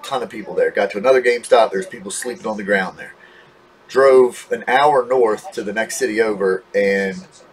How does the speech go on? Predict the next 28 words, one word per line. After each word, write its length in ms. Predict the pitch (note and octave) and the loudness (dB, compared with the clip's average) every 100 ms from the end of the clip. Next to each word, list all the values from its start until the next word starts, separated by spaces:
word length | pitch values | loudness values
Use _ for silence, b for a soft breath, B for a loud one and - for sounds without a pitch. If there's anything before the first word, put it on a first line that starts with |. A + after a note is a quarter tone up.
| G2+ | -2
got 200 | A2+ - | 0 0
to 80 | |
the 80 | G#2+ | -6
GameStop 680 | G2 G#2+ G#2 - G2+ G2 F#2+ | -8 -8 -8 -2 0 0 -2
at 100 | F#2+ | -10
seven 300 | - G#2+ G2+ | -4 -4 -2
A 200 | G2+ A#2 | -4 -2
M, 260 | A#2 F#2 F#2+ - - - _ _ - G2 | -4 -4 -10 -18 -20 -20 _ _ -14 -8
and 200 | G2+ G2 | -4 0
there 140 | G2+ | 0
was 160 | F#2+ F#2 - | 0 -8 -6
one 240 | A#2 D3+ | -4 -4
dude 160 | C#3 A#2+ | -6 -8
in 100 | F#2 - | -10 -12
line. 240 | E2+ - - - - | -12 -12 -14 -18 -16
And 100 | F#2+ | -12
I 40 | G#2 | -8
was 120 | F#2+ | -2
like, 260 | G2+ F#2 | -2 -2
"Okay, 380 | E2 - - F2+ - - - _ _ _ _ _ - | -6 -8 -8 -10 -12 -18 -20 _ _ _ _ _ 0
I 80 | |
gotta 140 | A2+ A#2 | 2 2
stay 200 | - C#3 | 2 -2
in 80 | C3 | 0
here 160 | C3 | 0
for 100 | A#2+ | 0
three 340 | G#2+ C#3+ F3 E3+ | -4 -4 2 4
hours 480 | C3 G#2 F#2+ F#2+ | 6 4 4 0